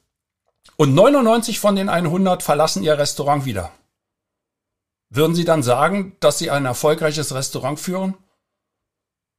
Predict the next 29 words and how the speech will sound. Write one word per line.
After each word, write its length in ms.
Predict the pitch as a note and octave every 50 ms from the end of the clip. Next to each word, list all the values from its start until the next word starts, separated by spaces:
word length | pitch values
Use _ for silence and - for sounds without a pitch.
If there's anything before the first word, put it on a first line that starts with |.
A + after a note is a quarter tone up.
| _ _ _ _ _ _ _ _ _ _ _ _ -
Rechnen 260 | D#3 E3 E3 G3 F3+
Sie 80 | E3+
mal 200 | F3 F3 E3+ D#3
die 120 | D3 D3+ C3+
Zeit, 340 | - - D#3+ E3 F#3+ F#3 F#3+
die 60 | E3+
Sie 320 | D3+ E3 E3 E3+ E3 E3 -
ver-, 500 | - - D3+ D3 C#3+ C#3+ C#3+ - - - -
aufgewandt 600 | - D#3 E3 - F3 C#3+ C#3+ D#3 F3 E3+ - -
haben, 280 | B2 C#3 D#3 F3 F#3
um 280 | - - D3 D#3 D#3 - - - _ _
diese 200 | D#3+ E3 E3+ E3+
neunundneunzig, 800 | D#3+ D3+ D#3 F3+ F#3+ F3+ F3+ D#3 D3+ D#3+ E3+ E3 - F3 - -
die 80 | C3+ C3
nicht 240 | G3 C4+ - -
kaufen, 480 | - - B2 C3 B2 - F#3+ A3+ A#3 - _ _ _
wie-, 100 | C#3+ C#3
die 200 | C3+ - C#3+ C3
wieder 180 | C3+ D3 - B2+
gehen, 420 | A2+ C#3 A#2 A2 C3 G3+ A#3+ B3 - _ _ _ _ _ _ _ _ _ _ _ _
ähm, 440 | - C#3+ D3+ D#3+ D#3 E3 E3+ - - _
überhaupt 380 | E3+ D#3+ D#3 C#3+ F#3 G3 -
erstmal 240 | F3+ D#3+ - D#3+ C#3+
in 80 | C#3 -
Kenntnis 340 | - A#3 C4+ C4+ B3+ A3
zu 100 | - D#3+
setzen 600 | C#3 A#2+ C3+ C#3+ C#3 - - F3 E3 E3+ E3 E3 - - _ _ _ _
über 380 | D3+ D3 C#3 D3+ D3+ D3+ -
ihr-, 80 | B2+